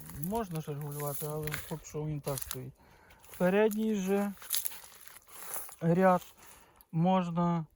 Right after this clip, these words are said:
регулювати. Тут не стоїть максимальний,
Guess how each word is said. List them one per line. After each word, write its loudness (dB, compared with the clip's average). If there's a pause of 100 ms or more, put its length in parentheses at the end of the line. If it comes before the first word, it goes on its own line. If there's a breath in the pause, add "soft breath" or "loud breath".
(180)
регулювати. 0
Тут -10
не 0
стоїть -4
максимальний, -2